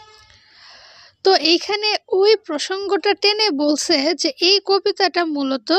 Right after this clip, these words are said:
গাজায় যে শিশুরা গণহত্যার শিকার হচ্ছে, জেনোসাইড হচ্ছে, ওইটা নিয়ে লেখা।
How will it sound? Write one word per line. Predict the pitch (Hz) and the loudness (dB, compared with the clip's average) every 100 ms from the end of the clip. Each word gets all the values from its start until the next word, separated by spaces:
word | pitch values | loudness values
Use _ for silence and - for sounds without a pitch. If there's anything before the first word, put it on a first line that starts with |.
| 403 254 | 0 0
গাজায় | 269 277 277 339 330 | 2 2 2 0 0
যে | 302 294 | 0 -2
শিশুরা | - 302 - 339 330 330 330 339 _ _ _ _ 262 | -2 -2 0 0 2 2 0 -4 _ _ _ _ -4
গণহত্যার | 277 269 277 302 - 349 | -2 -2 -4 -6 -2 0
শিকার | 320 359 330 339 320 | 0 -2 -2 -2 -2
হচ্ছে, | 330 - 370 | -4 -2 0
জেনোসাইড | 262 285 285 285 349 330 - | 0 0 -2 0 0 0 -2
হচ্ছে, | 349 - 440 440 - _ | -2 0 0 0 -6 _
ওইটা | 349 349 349 349 | 2 2 4 2
নিয়ে | 302 285 427 539 _ - 285 | 2 2 0 -4 _ -10 -4
লেখা। | 262 - 233 | -4 -2 -6